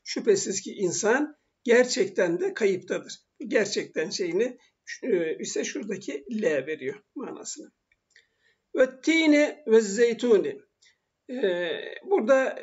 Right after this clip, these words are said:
bir yemin, e, ifadesi var. Arapçada yeminler V ile söyleniyor. Ta, ta, ta ile de söyleniyor.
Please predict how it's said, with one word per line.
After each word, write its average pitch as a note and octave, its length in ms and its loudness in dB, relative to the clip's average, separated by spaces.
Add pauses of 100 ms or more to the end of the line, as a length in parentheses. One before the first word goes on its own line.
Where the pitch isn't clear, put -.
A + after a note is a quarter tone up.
(120)
bir G3+ 180 -2
yemin, A#3 580 4
e, G#3 180 0
ifadesi F#3+ 600 0
var. A#3+ 260 2
Arapçada G#3 460 2
yeminler G3 760 4
V G3+ 260 6
ile E3 160 -4
söyleniyor. F#3 800 -4
Ta, A3+ 360 0 (100)
ta, G3+ 500 2
ta A3+ 240 2
ile F3 260 0
de D#3+ 60 -4
söyleniyor. F3+ 640 0